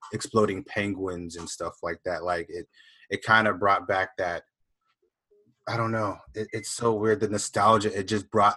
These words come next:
a whole lot of back of paying homage to other film, the other Batman films when you watch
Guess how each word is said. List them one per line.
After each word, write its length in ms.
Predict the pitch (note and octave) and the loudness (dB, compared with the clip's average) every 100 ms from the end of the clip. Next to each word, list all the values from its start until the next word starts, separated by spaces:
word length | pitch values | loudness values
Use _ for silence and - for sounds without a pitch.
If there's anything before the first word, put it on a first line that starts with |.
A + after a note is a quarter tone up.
| G2+ | 0
a 60 | |
whole 380 | G2 - A2 G#2+ | -2 4 8 8
lot 220 | G#2 G#2 | 8 6
of 140 | G2 E2+ | 4 2
back 260 | G2+ G#2 | 4 4
of 140 | F#2+ - | 0 -2
paying 260 | A2 G2 | 0 0
homage 500 | F#2 G2 G2+ F#2+ - - | 0 0 0 -2 -8 -4
to 280 | G2 F2 - _ _ _ _ - | -4 -4 -8 _ _ _ _ 0
other 280 | A2 G#2+ G2+ | 2 4 0
film, 400 | - A2 G#2 F#2+ | 0 2 2 0
the 120 | G#2+ | -2
other 220 | G#2+ A2 | 2 4
Batman 520 | F2+ G2 F#2 F#2 F2 - | 4 2 0 -2 -8 -6
films 500 | G2+ G2 E2+ E2 - - | -4 -2 -4 -10 -14 -12
when 180 | F2 | -10
you 120 | F2 F2 | -8 -6
watch 480 | F2+ F#2 F2 - - | 0 0 0 -6 -12